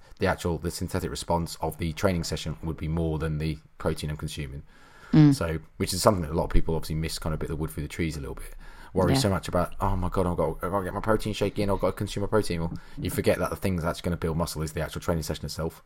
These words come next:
Speaker 2: Yeah.
Speaker 1: 'Cause
Speaker 2: Do
Speaker 1: you get
Speaker 2: that
Speaker 1: a fa-,
Speaker 2: and do
Speaker 1: you
Speaker 2: it
Speaker 1: get,
Speaker 2: hard.
Speaker 1: yeah, you get a f-, far higher, like, f-, um, fractional synthetic rate from training than you do from any protein you'll ever consume.
Speaker 2: Think
Speaker 1: I
Speaker 2: about the stimulus, not about the response so
Speaker 1: Exactly.
Speaker 2: much.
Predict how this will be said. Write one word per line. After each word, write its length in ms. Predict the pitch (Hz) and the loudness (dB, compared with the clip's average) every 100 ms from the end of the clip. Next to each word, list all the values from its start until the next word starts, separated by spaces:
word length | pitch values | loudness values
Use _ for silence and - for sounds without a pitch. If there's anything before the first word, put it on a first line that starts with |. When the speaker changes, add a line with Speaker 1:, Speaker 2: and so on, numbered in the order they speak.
| - | 0
Speaker 2:
Yeah. 200 | 147 147 - - - - 196 170 | 2 2 -2 -12 -20 -10 -8 -4
Speaker 1:
'Cause 100 | 190 | 4
Speaker 2:
Do 60 | 160 | 8
Speaker 1:
you 60 | 143 | 8
get 80 | 131 | 8
Speaker 2:
that 60 | |
Speaker 1:
a 20 | |
fa-, 60 | 120 | 6
Speaker 2:
and 40 | 135 | 6
do 60 | |
Speaker 1:
you 60 | 135 | 6
Speaker 2:
it 40 | |
Speaker 1:
get, 100 | - | 4
Speaker 2:
hard. 280 | 135 131 123 | 4 2 2
Speaker 1:
yeah, 240 | 90 87 - - - | 2 2 0 -6 -4
you 80 | 104 | 4
get 100 | 113 | 4
a 40 | 90 | 4
f-, 140 | - - | -2 -14
far 360 | - - 117 101 | 0 10 12 12
higher, 340 | 104 95 85 | 10 8 4
like, 180 | 92 90 | 2 0
f-, 180 | - - | -2 -4
um, 460 | 98 95 87 82 71 - - - | 0 2 2 -2 -4 -10 -12 -2
fractional 320 | - - 87 | 2 2 0
synthetic 400 | 98 85 90 73 | -2 -2 -2 -2
rate 240 | 85 76 | -2 -4
from 420 | - 92 85 80 80 - - | -4 0 0 -2 -4 -14 -2
training 400 | 95 80 80 85 - | 0 0 -2 -6 -6
than 120 | 85 | -4
you 80 | 82 | -2
do 320 | 85 82 78 - _ | -2 -2 -2 -8 _
from 120 | 87 | -2
any 180 | 85 82 | 0 0
protein 300 | 80 87 78 76 | 0 0 0 -2
you'll 80 | |
ever 140 | 76 76 | -4 -4
consume. 480 | 78 76 71 71 - - - - | -6 -6 -8 -10 -12 -16 -18 -2
Speaker 2:
Think 220 | - 147 | 4 6
Speaker 1:
I 60 | 120 | 8
Speaker 2:
about 180 | 180 - | 8 6
the 60 | |
stimulus, 560 | - 180 175 170 170 - | 0 0 2 2 0 -4
not 160 | 147 - | -4 0
about 280 | 147 143 - | 2 2 0
the 60 | 135 | -2
response 480 | 156 - 131 - 98 | -2 -2 -4 -4 -4
so 60 | |
Speaker 1:
Exactly. 340 | - 98 82 | 2 2 2
Speaker 2:
much. 140 | 80 | -6